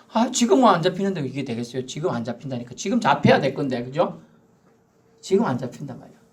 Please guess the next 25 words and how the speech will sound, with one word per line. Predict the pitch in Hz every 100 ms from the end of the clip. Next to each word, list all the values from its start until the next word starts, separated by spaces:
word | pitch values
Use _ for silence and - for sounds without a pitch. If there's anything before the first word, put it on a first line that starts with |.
| _ _ _
그것은 | 117 110 107 110
현재 | - 202 202 214 180 180 -
그 | 135 135 135 - - -
주님 | 156 143
말씀을 | 123 127 127 131
믿으면 | 123 156 139 175 - - - _ _
지금 | - 311 208
이천 | 147 247 - - 349
년 | 339 320
전에 | 311 269
이 | 190
말씀된 | 156 175 220 196 196
거야. | 196 147 156 135
이 | 143
말씀을 | 220 247 247 269 254 - - -
이천 | 220 233 311
년 | 294
전에 | 269
붙잡은 | 202 262 262 233
사람은 | 233 226 226
이미 | 196 196
거처 | 185 190 190
예배에서 | 165 170 -
살겠죠. | - 190 196 - - _ _ _ _
근데 | - 202 120 -